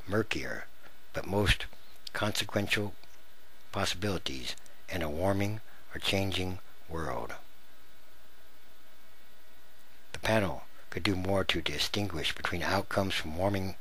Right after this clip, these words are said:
that research shows are truly unlikely,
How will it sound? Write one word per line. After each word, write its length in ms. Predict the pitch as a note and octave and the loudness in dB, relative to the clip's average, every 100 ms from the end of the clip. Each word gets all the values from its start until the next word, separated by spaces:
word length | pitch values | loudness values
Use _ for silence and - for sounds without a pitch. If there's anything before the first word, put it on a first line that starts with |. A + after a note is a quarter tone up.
| - - - | -4 -4 -4
that 140 | - D2 | -4 0
research 340 | D2+ - F#2 | 2 4 4
shows 400 | - F#2+ F#2+ F2+ - | 4 6 4 2 0
are 100 | - - | -2 0
truly 480 | - A2+ F#2 E2+ C2+ - - | 2 4 4 2 0 -4 -2
unlikely, 580 | F2+ D#2+ F#2+ G2 D2 - | 0 4 4 4 0 -2